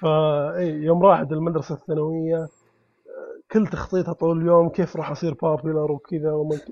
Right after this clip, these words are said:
ما أدري إيش و-، وخيالات غريبة جدًا، جدًا يعني. بس تحشيش، تحشيش. وتكتشف إن هي أصلًا ما هي popular، وإن يعني رايحة فيها في التواصل الاجتماعي.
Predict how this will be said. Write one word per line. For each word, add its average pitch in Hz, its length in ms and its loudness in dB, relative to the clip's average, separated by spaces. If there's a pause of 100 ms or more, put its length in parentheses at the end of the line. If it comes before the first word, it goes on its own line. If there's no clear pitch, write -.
ما 156 80 -2
أدري 156 480 -4
إيش - 260 -14
و-، 160 240 -8 (440)
وخيالات 180 640 6
غريبة 156 580 -2
جدًا، 151 560 -4
جدًا 147 360 -6
يعني. 139 720 -6 (380)
بس 151 160 -6
تحشيش، 175 720 -4
تحشيش. 160 500 -8 (220)
وتكتشف 170 580 -6
إن 160 120 -4
هي 170 200 0
أصلًا 160 280 -2
ما 170 200 4
هي 165 80 2
popular، 151 560 -2 (460)
وإن 165 340 -2 (340)
يعني 143 340 -6
رايحة 160 320 -4
فيها 160 240 -2
في 135 100 -6
التواصل 143 640 -6
الاجتماعي. 147 560 -8